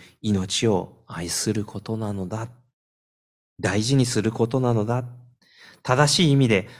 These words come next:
本当の意味で、自由だとか、豊かさだとか、喜びだとか、そういったことを全うできる生き方、これがこの世で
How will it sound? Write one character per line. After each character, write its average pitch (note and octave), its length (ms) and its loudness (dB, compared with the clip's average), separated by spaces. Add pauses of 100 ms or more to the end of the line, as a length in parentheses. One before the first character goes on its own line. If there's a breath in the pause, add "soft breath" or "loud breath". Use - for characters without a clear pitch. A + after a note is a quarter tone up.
(120)
本 E3 280 4
当 F3+ 180 2
の F#3+ 120 4
意 G3+ 100 2
味 D#3+ 100 4
で、 - 400 -4 (480)
自 F2+ 160 -2
由 G2 180 4
だ F2 120 -6
と - 120 -14
か、 - 220 -18 (640)
豊 F#2 280 -4
か B2 120 -2
さ A#2 140 -2
だ F2+ 120 -4
と - 120 -10
か、 - 240 -16 (680)
喜 F2+ 80 -2 (340)
び A#2+ 100 -2
だ C3+ 140 0
と - 100 -10
か、 - 240 -16 (960 soft breath)
そ - 180 2
う C#3 40 8
い C3+ 40 2
っ - 20 0
た D#3 120 4
こ D#3 100 6
と D#3+ 160 6
を G#2+ 140 2 (200 loud breath)
全 A2+ 400 2
う C#3 60 4
で C#3 120 2
き C#3+ 120 0
る A#2 100 4
生 F#2+ 160 -2
き - 40 -12
方、 A2 340 -2 (160 loud breath)
こ - 140 2
れ F3 100 4
が E3 340 0 (580)
こ - 160 -2
の G#2 180 2
世 B2+ 160 4
で G2 280 -2